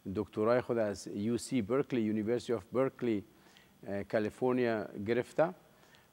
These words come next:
و ما و فرزانه جان در یک تیاره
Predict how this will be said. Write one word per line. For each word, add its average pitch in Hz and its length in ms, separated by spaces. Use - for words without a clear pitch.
و 104 440
ما 131 400
و 156 220
فرزانه 113 560
جان 160 320
در 117 280
یک 165 60
تیاره 139 580